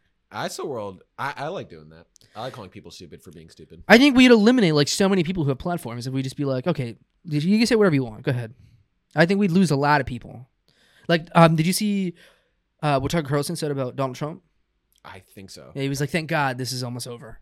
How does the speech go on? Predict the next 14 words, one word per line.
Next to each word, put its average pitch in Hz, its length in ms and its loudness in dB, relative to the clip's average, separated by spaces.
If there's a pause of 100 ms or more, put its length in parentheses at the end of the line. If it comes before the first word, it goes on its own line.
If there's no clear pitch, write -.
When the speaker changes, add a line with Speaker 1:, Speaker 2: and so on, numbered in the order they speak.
(140)
Speaker 1:
Yeah. 98 300 -10 (540)
Speaker 2:
And 147 200 -2
then 143 80 0
there's 143 200 4
a, 131 240 6
there's 143 160 6
a, 135 80 4
I 117 100 -4
saw 160 160 2
it 131 120 -4
today 127 200 0
that 120 80 -8
there's 123 220 -2
a, 117 240 -6